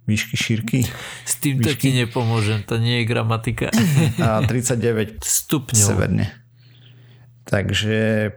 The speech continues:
Speaker 1: pri-, približne to je Palermo alebo Filadelfia v prípade Ameriky, hej,
Speaker 2: Mhm.
Speaker 1: tam má tridsaťosem celá sedem či koľko.
Speaker 2: Mhm.
Speaker 1: No,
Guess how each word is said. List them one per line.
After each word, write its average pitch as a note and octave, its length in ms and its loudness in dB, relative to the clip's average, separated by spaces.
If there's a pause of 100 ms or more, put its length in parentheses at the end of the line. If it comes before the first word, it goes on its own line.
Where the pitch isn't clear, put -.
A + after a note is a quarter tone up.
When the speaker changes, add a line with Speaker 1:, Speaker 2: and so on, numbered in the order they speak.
(140)
Speaker 1:
pri-, A#2 340 -2
približne B2 1000 -2
to A#2 140 -2
je A2 100 0
Palermo A#2 760 -2
alebo G2+ 580 0
Filadelfia G2+ 920 0
v - 220 -8
prípade F#2+ 320 -2
Ameriky, G2 480 0
hej, A2 220 4
Speaker 2:
Mhm. A2+ 40 2
Speaker 1:
tam A2 120 2
má F#2 80 0
tridsaťosem G2 600 -2
celá F#2 260 -2
sedem F#2+ 360 0
či - 140 -4
koľko. - 460 -4
Speaker 2:
Mhm. A#2 200 2
Speaker 1:
No, A2+ 220 2